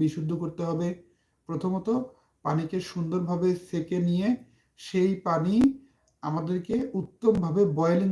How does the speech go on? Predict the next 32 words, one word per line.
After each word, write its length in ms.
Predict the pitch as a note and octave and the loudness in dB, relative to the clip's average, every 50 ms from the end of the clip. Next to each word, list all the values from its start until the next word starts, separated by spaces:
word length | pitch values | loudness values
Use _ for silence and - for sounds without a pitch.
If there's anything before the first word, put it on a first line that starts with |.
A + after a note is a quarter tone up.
| F3 - | 0 -2
করতে 220 | E3+ D#3 - D#3+ D#3 | -4 -6 -4 -2 -2
হবে, 160 | E3+ E3+ F#3+ G3+ G3 - | 0 2 2 2 0 0
তিরিশ 280 | - A3 G#3+ A#3 G#3+ - - - | -2 0 2 2 2 0 -2 -4
মিনিট 200 | F#3 F3+ G3+ G3+ - - | -2 0 0 -2 -4 -6
ফুটতে 280 | _ - G3 - - F3+ D#3 D#3+ | _ -6 -6 -6 -6 -6 -6 -4
দিতে 180 | D#3 C#3 D3+ C#3+ | -2 0 0 0
হবে। 180 | C#3 C3+ C3+ C#3 C3+ C3+ - _ _ _ _ _ _ _ _ | 0 0 -2 -4 -6 -8 -14 _ _ _ _ _ _ _ _
তারপরে 500 | - D#3+ D#3+ E3 E3 - - F3+ F3 G#3+ A#3+ A#3 - - | 0 2 2 2 0 -2 -2 -2 0 0 0 -2 -2 -6
সেই 200 | - F3+ F3 F#3+ F#3 - | -4 -2 -2 -2 -2 -2
পানিকে 380 | F#3 E3 D#3 E3 D#3 - G#3 A3+ B3 A3 - - | -4 -2 -2 -4 -4 -4 -2 0 0 0 -2 -4
সুন্দরভাবে 680 | - F3 E3+ E3 F#3 F3+ E3+ D3+ D3+ D#3 D3+ D#3 G#3 A#3 B3+ B3+ - _ _ _ _ _ _ - | -4 -4 -4 -2 -2 -4 -2 -2 -2 -2 0 0 0 -2 -2 -4 -8 _ _ _ _ _ _ -6
ঠান্ডা 340 | - D3+ D3+ D3+ D3+ F3 F3+ F3+ - | -2 0 0 0 0 0 -2 -4 -4
করে 180 | F#3+ F#3 A3 A#3 F3+ D#3 | -2 0 0 0 2 0
বোতলে 320 | D#3+ D3 - F3 F3+ F3+ D#3+ D#3+ | 0 0 0 0 0 0 0 -2
রেখে 220 | D3 - - A3 A#3 G#3+ D#3+ | -2 -4 -4 -4 -4 -2 -4
আপনি 180 | - - F#3+ A#3 A3+ F3+ | -4 -4 -4 -2 -2 0
লম্বা 260 | D#3+ D#3 D3+ D#3 F3 F3 - | 0 2 2 2 0 -2 -4
সময় 220 | - F3 E3 D#3+ D3 D3 | -4 -4 -2 0 0 2
ধরে 120 | D3+ D#3 D3 - | 0 0 0 0
খেতে 200 | D#3 C#3 D3+ D3+ D3+ | -2 0 0 -2 -2
পারেন, 200 | E3+ F#3 A3+ A3 G#3+ - - | -2 -2 -2 -2 -2 -4 -4
কোনো 160 | D#3+ D#3 D#3+ E3 - - | -2 -2 -2 -2 -4 -2
সমস্যা 400 | D#3 D3 D3 C#3+ - - - D#3 D3+ D3 D3 | -2 -2 -2 -4 -6 -8 -6 -4 -4 -2 0
নাই। 160 | E3 E3+ D3+ C3+ C3 - - _ _ _ _ _ _ _ _ _ _ _ | 0 0 0 -2 -4 -6 -14 _ _ _ _ _ _ _ _ _ _ _
তবে 240 | F3 E3+ E3 F3 A3+ B3 - - - | -2 -2 2 2 2 2 0 0 -2
পানি 180 | - D3+ F3 F#3 F3+ | 0 0 0 0 0
পানের 260 | G#3+ G3+ G#3 A3+ G#3 - | 0 0 0 -2 -2 -4
ক্ষেত্রে 300 | - F3+ D#3 - F3 F3+ G3+ G#3+ G#3 | -6 -10 -8 -4 0 4 4 4 4
হতে 200 | - E3 D#3 G3 F3+ E3 | 2 -2 -2 -2 -2 0
হবে 180 | F3 F3 F#3 F#3 - - D#3 E3+ | 0 0 0 0 -2 -4 -4 -4
অত্যন্ত, 560 | F3+ E3+ - - _ F#3+ F#3 F#3 F3+ F3 - G3 G3 G3 G3 - E3 | -4 -6 -8 -12 _ -4 -2 -2 -2 -2 -2 -2 -2 -2 -2 -4 -6
অত্যন্ত 460 | D#3 - - - E3+ E3+ D#3+ D#3 D#3 | -6 -6 -6 -6 -4 -2 -2 -4 -4